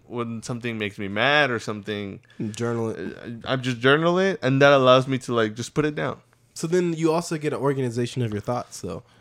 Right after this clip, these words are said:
Speaker 2: So then let's say you have to communicate what you were thinking about.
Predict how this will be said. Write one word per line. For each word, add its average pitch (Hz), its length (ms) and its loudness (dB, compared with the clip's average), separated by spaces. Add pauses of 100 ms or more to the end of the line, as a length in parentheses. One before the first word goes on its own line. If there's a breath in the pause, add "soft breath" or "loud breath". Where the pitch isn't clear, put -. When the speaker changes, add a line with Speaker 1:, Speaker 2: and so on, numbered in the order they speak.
(220 loud breath)
Speaker 2:
So 147 140 -4
then 139 180 0
let's 139 160 -2
say 147 80 0
you 131 140 2
have 135 100 -4
to - 80 -18
communicate 123 560 -4 (240)
what 123 240 -6
you 127 60 -4
were 110 80 -6
thinking 135 320 -8
about. 104 340 -10